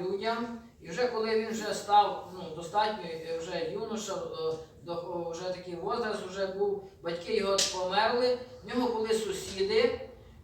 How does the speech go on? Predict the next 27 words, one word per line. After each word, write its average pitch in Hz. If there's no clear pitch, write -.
і 214
в 208
тих 254
сусідів 233
було 214
троє, 220
е, 180
дівчат. 208
І, 175
е, 190
той 247
сусід 233
розорився, 208
і 208
він 226
хотів, 220
е, 175
дівчат 240
здати 226
в -
блудний 208
дом. 185
І 190
оце 240
Ніколай 226
це 208
почув, 196